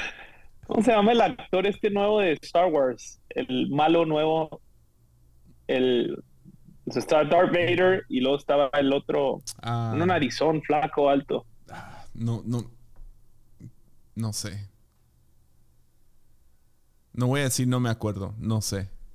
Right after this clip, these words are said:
Speaker 1: Ah, bueno, ay, sí.
Speaker 2: <laughs>
Speaker 1: Ahí te lo voy a decir. Pero hizo una película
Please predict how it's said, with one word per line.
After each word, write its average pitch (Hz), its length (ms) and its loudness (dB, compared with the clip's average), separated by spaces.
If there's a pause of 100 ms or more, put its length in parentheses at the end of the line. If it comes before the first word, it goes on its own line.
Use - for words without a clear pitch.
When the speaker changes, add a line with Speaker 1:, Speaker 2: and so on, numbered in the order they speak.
(840)
Speaker 1:
Ah, 117 320 0
bueno, 117 300 -2
ay, 117 340 2
sí. 110 160 -2
Speaker 2:
<laughs> - 1000 -10 (1500)
Speaker 1:
Ahí 139 100 0
te - 100 -2
lo 131 100 6
voy 120 100 6
a - 20 2
decir. - 240 -6
Pero 147 140 4
hizo 156 220 2
una 190 180 2
película 151 640 0